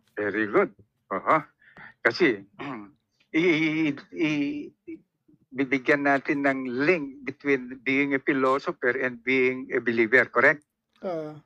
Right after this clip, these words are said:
Speaker 1: Okay, so, ang sabi kasi ni Saint Thomas, there is a difference between believing without the basis from reason and believing that is based on reason.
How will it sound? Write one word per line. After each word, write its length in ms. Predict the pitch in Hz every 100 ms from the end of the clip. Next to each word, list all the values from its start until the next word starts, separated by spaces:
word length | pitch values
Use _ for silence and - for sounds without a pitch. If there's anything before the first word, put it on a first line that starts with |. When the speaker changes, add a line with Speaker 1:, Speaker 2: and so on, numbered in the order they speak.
| _ _ _ _ -
Speaker 1:
Okay, 340 | - 143 156
so, 320 | 107 135 110 - _ _ _ _ _ _ -
ang 160 | 180
sabi 260 | 185 233 226
kasi 300 | 214 190 196
ni 80 | 175
Saint 320 | 165 160 151
Thomas, 720 | 139 135 131 113 104 110 - - _ _ _ _ - - _ _ _ _ -
there 240 | 165 185
is 260 | 180 220 -
a 160 | 196 156
difference 680 | 143 165 170 196 156 147 -
between 580 | 139 143 147 147 147 - -
believing 880 | 139 135 143 208 202 143 127 123 139
without 480 | 131 127 127 143 196 _ _ _ _ _ _ _ _
the 100 | 131 123 -
basis 520 | 135 147 - 156 -
from 300 | - 160 160
reason 600 | 180 214 202 143 120 139 - _ _ _ _ _ _ _ _ -
and 260 | 185 190
believing 560 | 156 170 165 190 165 147
that 160 | 147
is 160 | 147 - _
based 400 | 135 156 - - -
on 320 | 147 143 147
reason. 580 | 139 131 117 - 131 110